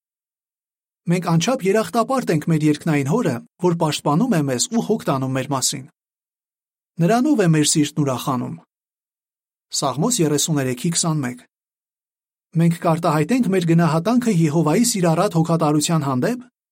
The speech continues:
եթե օգտվենք այն բոլոր միջոցներից, որ նա տրամադրում է մեզ օգնելու համար։ Մենք պետք է նաև ձգտենք մնալ նրա հոգատար գրկում։ Այլ կերպ ասած,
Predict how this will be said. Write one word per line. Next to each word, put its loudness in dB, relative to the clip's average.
եթե 0
օգտվենք 0
այն 2
բոլոր 2
միջոցներից, 0
որ 2
նա 2
տրամադրում 0
է 0
մեզ 0
օգնելու -2
համար։ -6
Մենք 0
պետք -4
է 2
նաև 0
ձգտենք 0
մնալ 2
նրա 2
հոգատար -4
գրկում։ -6
Այլ 2
կերպ 0
ասած, 0